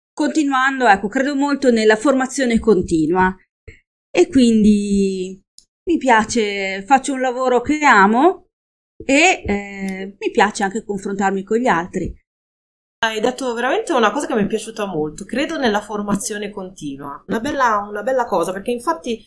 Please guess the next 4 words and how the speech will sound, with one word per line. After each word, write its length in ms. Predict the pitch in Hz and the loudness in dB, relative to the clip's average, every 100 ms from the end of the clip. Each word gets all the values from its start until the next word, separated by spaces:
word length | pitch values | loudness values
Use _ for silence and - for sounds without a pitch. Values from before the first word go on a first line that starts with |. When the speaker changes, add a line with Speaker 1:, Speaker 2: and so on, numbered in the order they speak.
| - - - _ | -20 -20 -20 _
Speaker 2:
anche 320 | 254 262 294 | -2 -2 -4
io 500 | 262 240 214 202 190 | -4 -2 -2 -2 -4
credo 480 | - 226 226 220 220 | 2 4 4 2 0
che, 1300 | - 196 208 202 202 196 190 185 185 180 180 180 | 0 0 -2 -8 -10 -10 -10 -8 -8 -6 -8 -10